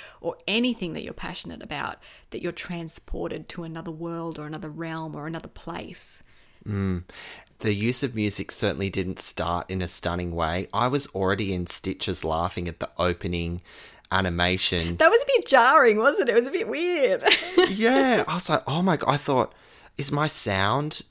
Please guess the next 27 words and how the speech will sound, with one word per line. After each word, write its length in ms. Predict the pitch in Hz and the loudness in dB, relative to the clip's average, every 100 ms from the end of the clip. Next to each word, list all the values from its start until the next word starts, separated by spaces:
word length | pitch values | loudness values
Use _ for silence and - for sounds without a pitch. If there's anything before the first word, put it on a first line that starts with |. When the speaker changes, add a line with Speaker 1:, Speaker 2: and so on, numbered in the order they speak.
| - | -16
Speaker 2:
uh, 100 | 64 78 - | -14 -14 -12
playing 360 | - 113 104 | -2 0 2
up 180 | 92 90 | 0 0
on 140 | 123 127 | -2 0
me?" 140 | 131 | 0
It 80 | 104 | 0
was 140 | 110 | -2
this 140 | 107 101 | -2 -4
completely 540 | 107 - 117 98 107 - | -6 0 0 2 -2 -2
out 240 | 92 98 | 2 4
of 180 | 101 98 | 2 -2
tune 640 | - - 92 92 92 92 - - - | -6 -4 -2 0 0 -2 -4 -14 -6
high 220 | 95 95 | -2 -2
school 460 | - - 92 90 90 _ | -2 0 0 0 -6 _
band 560 | 92 90 90 87 85 | -2 0 0 0 -4
practice 720 | - 101 87 - 95 90 - - - | -2 0 0 -2 -4 -2 -4 -10 -2
doing 300 | 98 92 92 | 0 2 0
the 100 | 87 | -4
Disney 460 | - 98 101 101 | -2 -2 0 -2
opening 500 | 82 90 - 98 92 | 0 -2 -2 -2 -2
thing. 260 | 92 98 98 | -2 -2 0
I 60 | 113 | 0
thought 100 | 107 | 0
it 40 | 98 | -2
Speaker 1:
Yeah. 40 | |
Speaker 2:
was 160 | 90 - | -4 -4
really 260 | 92 90 | -2 -2